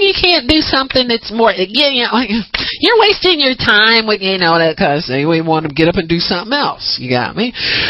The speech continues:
And so that, that God thing that's in them that keeps feeding their imagination and getting them to express that is something that the earth will fight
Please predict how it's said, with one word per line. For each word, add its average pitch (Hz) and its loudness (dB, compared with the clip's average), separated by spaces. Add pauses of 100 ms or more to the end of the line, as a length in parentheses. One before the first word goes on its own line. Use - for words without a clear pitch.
(120)
And 151 6
so 160 6
that, 160 2
that 156 0
God 220 2
thing 156 2
that's 139 2
in 254 0
them 139 0
that 135 0
keeps - -2 (640)
feeding 208 4
their 156 6
imagination 160 -2
and 120 -6
getting 143 2
them 143 -2
to 143 2
express - -2
that - -4 (840)
is 131 6
something 156 4
that 135 4
the 131 0
earth 131 0
will 123 6
fight - 0